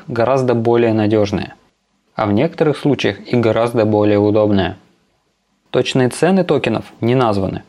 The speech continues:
но предположительно цена будет в районе двадцати-тридцати долларов. Последняя на сегодня новость.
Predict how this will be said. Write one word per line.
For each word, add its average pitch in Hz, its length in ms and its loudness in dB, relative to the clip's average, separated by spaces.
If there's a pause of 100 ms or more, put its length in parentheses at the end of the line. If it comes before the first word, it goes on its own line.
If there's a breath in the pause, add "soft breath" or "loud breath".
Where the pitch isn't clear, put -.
(200)
но 117 120 0
предположительно 156 840 0
цена 120 280 0
будет 113 320 0
в - 40 0
районе 110 320 2
двадцати-тридцати 113 880 -2
долларов. 98 500 -2 (920)
Последняя 113 440 0
на 104 120 2
сегодня 101 340 0
новость. 92 300 -2